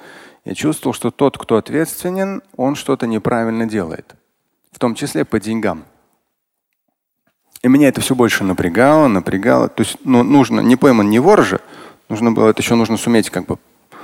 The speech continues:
поймать на какой-то ситуации. В итоге все это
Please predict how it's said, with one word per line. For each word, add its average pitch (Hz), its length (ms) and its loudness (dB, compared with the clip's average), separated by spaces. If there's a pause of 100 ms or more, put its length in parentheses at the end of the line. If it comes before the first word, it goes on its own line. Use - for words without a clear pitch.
(640)
поймать 139 400 4
на 113 80 4
какой-то - 380 -2
ситуации. - 640 -2 (480)
В 151 100 2
итоге 196 260 4
все - 200 2
это 131 240 2